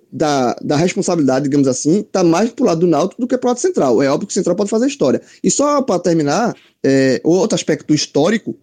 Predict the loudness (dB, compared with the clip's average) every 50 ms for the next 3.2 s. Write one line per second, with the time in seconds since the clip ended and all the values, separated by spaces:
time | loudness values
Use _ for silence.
0 | _ _ _ _ _ _ _ _ 0 2 2 2 2 0 0 -2 -4 -4 -2 0
1 | 0 0 0 0 0 2 2 2 0 0 0 2 2 2 2 2 0 -2 -2 -6
2 | -10 -10 -10 _ _ _ _ _ _ _ -2 -2 -2 0 -2 -2 0 2 2 4
3 | 2 2 0 -4